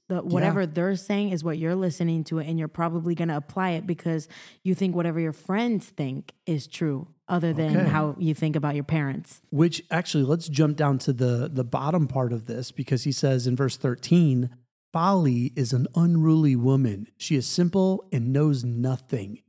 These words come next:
Speaker 2: She sits at the door of her house on a seat at the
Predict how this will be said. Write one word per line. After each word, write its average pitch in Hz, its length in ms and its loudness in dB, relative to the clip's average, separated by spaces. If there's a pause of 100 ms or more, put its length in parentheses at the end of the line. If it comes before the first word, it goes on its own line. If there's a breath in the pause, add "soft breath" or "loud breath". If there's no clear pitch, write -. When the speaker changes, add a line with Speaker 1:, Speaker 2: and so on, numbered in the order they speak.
(160)
Speaker 2:
She - 160 -6
sits 139 260 -4
at 151 100 0
the 160 80 0
door 139 280 2
of 143 100 -2
her 160 140 2
house 127 400 -2
on 135 160 0
a 117 80 -2
seat 180 400 -2
at 143 140 -4
the 123 60 -4